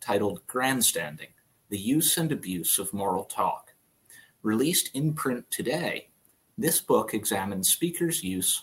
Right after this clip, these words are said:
of moral language to draw attention to their own purported moral superiority and illustrates how the self-aggrandizing use of moral talk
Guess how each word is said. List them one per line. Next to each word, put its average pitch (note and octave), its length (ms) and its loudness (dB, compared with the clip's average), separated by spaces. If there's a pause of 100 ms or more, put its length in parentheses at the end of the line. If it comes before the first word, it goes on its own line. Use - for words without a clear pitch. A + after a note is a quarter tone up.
of G2 180 -2
moral C#3 340 2
language B2+ 680 -2 (220)
to G2 100 -6
draw A#2+ 220 2
attention - 520 -4
to A#2 100 -6
their G2+ 220 4
own G2+ 300 0 (240)
purported A2+ 640 2 (400)
moral A#2+ 280 8
superiority G2+ 880 4 (420)
and A2+ 120 2
illustrates C3 600 2
how G2+ 180 2
the G2 120 -2
self-aggrandizing G2+ 1080 0
use E3 320 2
of F#2 140 -4
moral A2+ 300 2
talk E2+ 400 -2